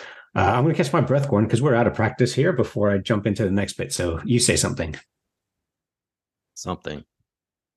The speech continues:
Speaker 2: Uh, I, I think you're on the right track, <laughs> Axel. That wasn't that funny. Come on, dude.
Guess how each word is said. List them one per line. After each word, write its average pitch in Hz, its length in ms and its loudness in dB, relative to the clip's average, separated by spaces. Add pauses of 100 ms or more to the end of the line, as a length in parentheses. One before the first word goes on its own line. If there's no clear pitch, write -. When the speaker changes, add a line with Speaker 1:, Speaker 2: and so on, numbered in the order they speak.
(920)
Speaker 2:
Uh, 110 440 2
I, 156 180 0
I 160 100 2
think 262 280 -2 (260)
you're 156 220 0
on 185 80 0
the 156 100 2
right 123 240 0
track, 123 400 -2 (140)
<laughs> - 180 -20
Axel. - 680 -2
That 175 120 0
wasn't 311 280 0
that 101 120 2
funny. 82 320 -4
Come - 160 -8
on, 73 140 -6
dude. - 200 -10